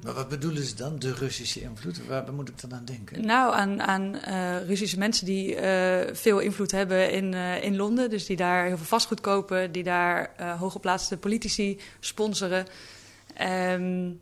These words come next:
Speaker 2: ja, die, die, die politieke invloed kopen, die rechtszaken <laughs> kunnen beginnen.
Speaker 1: Ja.
Speaker 2: Ehm,
Speaker 1: Ja.
Speaker 2: en die invloed is heel groot. En wat we hier eigenlijk ze-, zeiden, dat we, ehm, nou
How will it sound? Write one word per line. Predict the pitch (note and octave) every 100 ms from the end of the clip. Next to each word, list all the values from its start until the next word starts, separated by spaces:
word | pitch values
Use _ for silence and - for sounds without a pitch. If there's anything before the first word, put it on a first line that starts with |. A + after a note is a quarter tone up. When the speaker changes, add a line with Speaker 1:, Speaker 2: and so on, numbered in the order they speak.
| -
Speaker 2:
ja, | G3
die, | E3+ F#3
die, | E3+ F3 -
die | - F#3+
politieke | G3 G3+ G3 - G#3+
invloed | G#3+ G3+ G#3 G#3 - -
kopen, | G#3+ G3+ G#3 G3+ G3+ - - - - - _ _
die | F#3+
rechtszaken | G3 - A3 G#3 A#3
<laughs> | G3
kunnen | G3 F#3
beginnen. | G3 G#3 F#3+ F#3+ - A2+
Speaker 1:
Ja. | A#2+ - - - _ - - _ _ _
Speaker 2:
Ehm, | G#3 F#3+ F#3+ F3+ F3+ F3
Speaker 1:
Ja. | F3
Speaker 2:
en | -
die | G3 G#3+
invloed | A#3 A#3
is | G3+
heel | G3 F#3
groot. | - G3 E3
En | - F#3 F3+
wat | F#3+ G3
we | G3
hier | G#3
eigenlijk | F#3+ F#3+ -
ze-, | - -
zeiden, | F#3 F#3 A#3+
dat | G#3+ F3+
we, | F#3+ F#3 - - -
ehm, | G3
nou | F3 F3 E3+